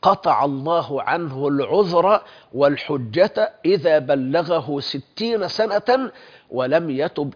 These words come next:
إلى ربه تبارك وتعالى. لكن انظر إلى هؤلاء الصالحين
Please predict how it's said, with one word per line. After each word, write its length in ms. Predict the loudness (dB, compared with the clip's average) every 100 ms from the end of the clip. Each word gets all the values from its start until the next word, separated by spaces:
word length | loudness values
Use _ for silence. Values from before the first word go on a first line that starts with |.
| -4
إلى 280 | -2 0 -2
ربه 500 | -4 -6 -4 -4 -4
تبارك 500 | -4 -2 -2 -2 -6
وتعالى. 480 | -8 -6 -4 -4 -6 -14 -20 -2
لكن 340 | 2 2 0 0
انظر 360 | 2 2 0 -2 -2
إلى 160 | -2
هؤلاء 520 | -2 -4 -2 2 2
الصالحين 840 | 0 -8 -6 -4 -6 -4 -2 -2